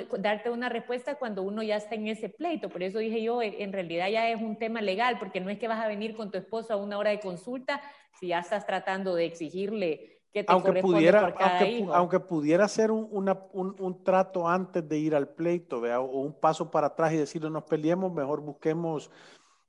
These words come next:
Speaker 2: eh, se-, el sentido común avanzado". Pero, pero lo, lo que yo quiero decir, eh, es de que en el, en el, en el,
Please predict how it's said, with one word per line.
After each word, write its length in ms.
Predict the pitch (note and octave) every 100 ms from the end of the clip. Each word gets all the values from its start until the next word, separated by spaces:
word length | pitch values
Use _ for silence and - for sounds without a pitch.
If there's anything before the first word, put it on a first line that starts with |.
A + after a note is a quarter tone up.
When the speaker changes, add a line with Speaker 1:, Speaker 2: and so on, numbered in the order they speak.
| _
Speaker 2:
eh, 380 | D3 C#3 C3 C3
se-, 160 | B2 D#3+
el 80 | C3
sentido 440 | D3 B2 D#3+ D#3
común 320 | D#3 D3 D#3
avanzado". 640 | D3 C#3 C3+ G#3+ F3+ B2 - - -
Pero, 260 | F3 E3+ E3+
pero 160 | E3+
lo, 160 | E3 E3+
lo 160 | F3 E3
que 140 | D#3+
yo 160 | E3 E3
quiero 240 | G3+ G3
decir, 580 | G3 E3 G3+ G#3+ A#3+ A#3
eh, 220 | F#3+ F3+ F#3
es 120 | F3+
de 140 | F#3+
que 240 | F#3+ F#3+ F#3
en 120 | F3+
el, 160 | F3 D#3+
en 160 | E3 E3
el, 240 | D3 -
en 180 | E3+ D#3+
el, 480 | D#3 D3+ C#3+ C#3 B2